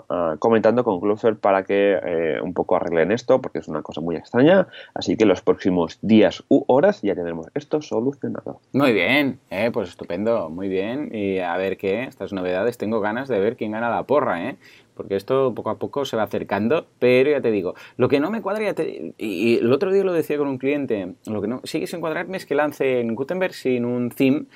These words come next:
Speaker 2: apropiado. Igual, a ver, pues pillan twenty seventeen y lo, lo acaba-, lo actualizan también para que quede muy bien, muy bien con Gutenberg,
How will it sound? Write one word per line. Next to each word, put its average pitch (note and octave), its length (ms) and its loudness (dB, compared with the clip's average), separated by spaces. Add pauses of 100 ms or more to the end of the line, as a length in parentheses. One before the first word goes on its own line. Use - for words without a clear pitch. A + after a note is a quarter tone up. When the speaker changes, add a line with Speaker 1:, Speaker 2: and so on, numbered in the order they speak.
(280)
Speaker 2:
apropiado. A2+ 1000 0
Igual, F2+ 320 2
a G#2+ 80 0
ver, G#2 240 0
pues F#2+ 140 -12
pillan G2 340 -4
twenty G#2 240 -6
seventeen A#2 680 -2
y G#2 100 -4
lo, F#2+ 500 -2 (380)
lo F2 100 -12
acaba-, F2+ 340 -4
lo F#2+ 160 -2
actualizan G2 460 -4
también G#2+ 340 -2
para G2+ 120 -6
que F2+ 100 -14
quede F#2+ 160 -4
muy G2+ 240 -4
bien, G2+ 200 -2
muy G2 140 -4
bien G2+ 220 -2
con G2 180 -6
Gutenberg, B2+ 460 -2